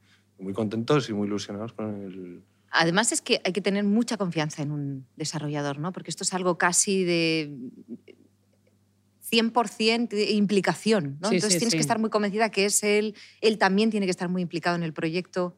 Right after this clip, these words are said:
Speaker 3: La verdad es que se ha implicado de una forma, vamos, que n-, yo no me hacía ni a la idea de que se iba a implicar tanto en este proyecto.
Speaker 2: Oye, os lo voy a preguntar a los dos,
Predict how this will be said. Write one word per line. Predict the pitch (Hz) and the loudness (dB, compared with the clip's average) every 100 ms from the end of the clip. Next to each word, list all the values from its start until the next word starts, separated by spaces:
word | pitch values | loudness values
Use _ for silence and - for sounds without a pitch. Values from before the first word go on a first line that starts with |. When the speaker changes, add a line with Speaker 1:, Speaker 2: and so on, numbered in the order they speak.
| - | -2
Speaker 3:
La | 185 180 | 4 6
verdad | 160 165 | 6 6
es | 160 | 4
que | 190 | 2
se | 180 | 4
ha | |
implicado | 185 180 180 156 180 180 | 4 4 2 6 6 8
de | 185 | 6
una | 180 | 4
forma, | 170 185 180 185 196 | 4 4 4 4 4
vamos, | 170 170 147 | 4 2 -2
que | - 147 147 151 | -2 -2 0 0
n-, | 151 156 156 160 170 170 165 | 0 2 2 2 0 2 2
yo | 156 170 | 2 2
no | 175 | 2
me | 175 | 0
hacía | 175 180 | 2 2
ni | 180 | 2
a | |
la | 160 | 0
idea | 139 170 | 0 0
de | 180 | 0
que | 147 | -2
se | 151 160 | -2 0
iba | 160 175 190 | 2 2 0
a | 180 | 0
implicar | 170 160 156 170 | 0 -2 0 0
tanto | 170 170 180 | 0 -2 -2
en | |
este | 165 - | -4 -4
proyecto. | 156 139 156 - 135 _ _ _ - _ | -8 -6 -8 -12 -20 _ _ _ -20 _
Speaker 2:
Oye, | 202 240 | 2 2
os | |
lo | 208 | 4
voy | 214 | 2
a | |
preguntar | 240 311 247 196 | 2 0 2 2
a | 214 | 0
los | 156 - | -2 -2
dos, | 180 - - - | -2 -2 -6 -10